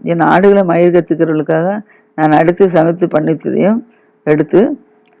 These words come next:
இன்ன இடத்தார் என்று நான் அறியாத மனுஷனுக்கு நான் கொடுப்பேனா?" அப்படிங்கிறான். "நான் அப்பத்தையும் தண்ணீரையும் என் ஆடுகளை மயிர்கத்திருக்கிறவனுக்கு நான் கொண்டு வந்திருக்கும் போது என்ன எடுத்தார் என்று சொல்லி தெரியாதவங்களுக்கு நான் எப்படி கொடுப்பேன்?" அப்படின்னு சொல்லி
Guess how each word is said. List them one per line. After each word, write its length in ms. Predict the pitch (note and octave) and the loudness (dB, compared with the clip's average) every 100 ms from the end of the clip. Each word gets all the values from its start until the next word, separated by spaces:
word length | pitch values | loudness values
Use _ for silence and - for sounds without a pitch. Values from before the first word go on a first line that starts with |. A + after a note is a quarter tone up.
| _ _ | _ _
இன்ன 360 | F#3+ G#3+ A#3 F3 | 0 4 6 6
இடத்தார் 280 | D#3+ F#3 F3 | 4 4 2
என்று 240 | D3+ F#3 | 2 0
நான் 180 | D#3+ D3 | 2 0
அறியாத 420 | C#3+ D3+ D#3 D#3+ | 2 2 2 0
மனுஷனுக்கு 480 | D3 C#3+ D#3+ C#3+ C#3 | -2 -4 -4 -6 -4
நான் 140 | D3 | -2
கொடுப்பேனா?" 420 | D3 C#3+ D3 D3 D3 | -4 -4 -2 -2 -2
அப்படிங்கிறான். 320 | - - - _ _ _ _ | -6 -10 -18 _ _ _ _
"நான் 200 | - D3 | -12 -6
அப்பத்தையும் 540 | C#3 C#3 E3+ D#3 F#3+ C4 - - _ _ _ _ _ | -4 -4 -4 -2 -2 -2 -8 -20 _ _ _ _ _
தண்ணீரையும் 500 | - E3+ F#3+ F3+ G#3+ | 0 4 4 4 4
என் 80 | F3+ | 4
ஆடுகளை 340 | D#3+ F3+ F3+ F3+ | 4 4 4 4
மயிர்கத்திருக்கிறவனுக்கு 720 | E3+ E3+ E3+ E3 E3 E3+ F3 | 4 4 2 0 0 2 2
நான் 100 | D#3 | 2
கொண்டு 180 | D#3+ E3+ | 2 0
வந்திருக்கும் 320 | D#3 D#3 D3+ | 0 -2 -4
போது 420 | C#3+ D3 A3 C4+ _ _ | -2 0 0 -2 _ _
என்ன 420 | - D3 G3+ A3+ | -6 0 4 4
எடுத்தார் 340 | G3 E3 F3 F#3+ | 4 2 0 2
என்று 180 | F3+ E3+ | 2 -2
சொல்லி 280 | E3+ F#3+ | 0 2
தெரியாதவங்களுக்கு 680 | B3 F3 F3 G3 F#3+ F3 E3 | 2 2 2 4 4 2 -2
நான் 200 | F#3 E3+ | -4 -4
எப்படி 120 | D#3+ | -4
கொடுப்பேன்?" 300 | E3+ D#3+ E3+ D3+ | -2 -2 0 -2
அப்படின்னு 180 | D#3+ | -2
சொல்லி 160 | D#3+ D#3 | -6 -6